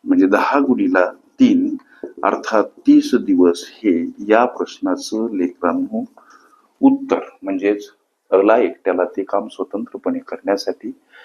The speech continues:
तीस दिवस लागतील. उत्तर पर्याय क्रमांक बी मध्ये दर्शवलेला आहे. ओके, काळ, काम, वेग ही माझी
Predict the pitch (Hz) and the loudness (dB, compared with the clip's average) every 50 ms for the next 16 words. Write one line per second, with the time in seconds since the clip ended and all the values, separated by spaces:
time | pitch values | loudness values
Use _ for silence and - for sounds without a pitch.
0 | - - - _ _ _ _ _ 101 98 95 98 98 92 95 95 - 92 87 - | -20 -20 -20 _ _ _ _ _ -6 -6 -4 -2 -2 -2 -2 -2 -2 -6 -6 -6
1 | _ _ 107 101 104 104 92 92 - _ 101 101 98 98 - 87 82 82 80 82 | _ _ -10 -10 -4 -6 -6 -6 -2 _ -2 -2 -2 -4 -8 -8 -4 -2 -2 -4
2 | - - - - 95 92 92 - - 98 95 95 95 98 95 90 90 - - - | -4 -10 -12 -8 -8 -8 -6 -4 -4 -4 -2 -4 -6 -4 -4 -6 -6 -6 -10 -10
3 | - - 90 90 - - - - 85 - - - - - - - - _ _ _ | -6 -6 -8 -8 -8 -12 -14 -14 -12 -12 -12 -14 -16 -18 -18 -20 -20 _ _ _
4 | _ _ _ _ _ _ _ _ _ _ _ _ _ _ _ _ _ _ _ _ | _ _ _ _ _ _ _ _ _ _ _ _ _ _ _ _ _ _ _ _
5 | _ _ _ _ _ _ _ _ _ _ _ _ _ _ _ _ _ _ _ _ | _ _ _ _ _ _ _ _ _ _ _ _ _ _ _ _ _ _ _ _
6 | _ _ _ _ _ _ _ _ _ _ _ _ _ _ _ _ _ _ _ _ | _ _ _ _ _ _ _ _ _ _ _ _ _ _ _ _ _ _ _ _
7 | _ _ - _ _ _ _ _ _ _ _ - 110 107 107 113 117 117 - - | _ _ -20 _ _ _ _ _ _ _ _ 0 2 4 4 6 4 2 -2 -4
8 | - - 98 98 95 - 110 - - - _ _ _ 95 90 95 92 - - - | -2 0 4 4 4 4 2 -2 -10 -14 _ _ _ -4 0 0 0 0 -2 -10
9 | - - - - 101 95 87 78 76 - - - 92 90 | -16 -20 -12 -10 -10 -8 -8 -8 -10 -10 -14 -10 -10 -10